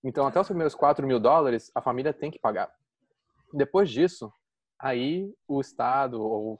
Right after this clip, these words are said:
quem, quem quer que seja que tá te dando, né, o seguro, paga o restante. Porém, é isso, né? É uma franquia alta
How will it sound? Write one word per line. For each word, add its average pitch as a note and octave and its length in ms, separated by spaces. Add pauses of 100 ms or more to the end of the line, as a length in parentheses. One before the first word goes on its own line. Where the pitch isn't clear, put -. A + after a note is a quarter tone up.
quem, A2+ 300 (100)
quem G#2+ 160
quer A2 220
que - 80
seja G#2 240
que - 60
tá G#2+ 120
te - 140
dando, G#2+ 400 (240)
né, A2+ 160
o G#2 100
seguro, A#2+ 580 (460)
paga A2+ 180
o A2+ 40
restante. - 600 (540)
Porém, G3+ 280
é C#4+ 80
isso, F3 240
né? A2 160
É A2 40
uma C#3+ 120
franquia F3+ 300
alta C3 440